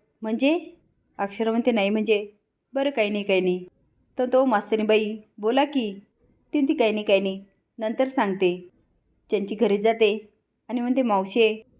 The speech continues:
तुला काहीतरी दाखवायचं आहे." भुवनेश्वरी म्हणते, "काय दाखवायचं?" चंची मोबाईल काढते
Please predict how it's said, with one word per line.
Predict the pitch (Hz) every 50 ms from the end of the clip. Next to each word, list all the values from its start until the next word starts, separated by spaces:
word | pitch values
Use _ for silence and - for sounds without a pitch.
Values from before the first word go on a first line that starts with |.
| _ _ _ _ _ _ _
तुला | - 254 247
काहीतरी | 240 233 220 220 247 240 269
दाखवायचं | 214 208 180 175 - 208 196 202 202 -
आहे." | 208 185 185 202 185 - _ _ _ _ _
भुवनेश्वरी | 208 208 208 202 202 208 233 226
म्हणते, | 233 233 254 254 240 220 214 220 - _ _ _ _
"काय | - 254 277
दाखवायचं?" | 233 226 208 208 214 196 190 196 208 196 185 185 190 _ _ _ _ _ _ _ _ _ _ _ _
चंची | - 226 214 208 214 240
मोबाईल | 226 208 190 190 190 190
काढते | 196 214 214 220 220 - 202 185 202 190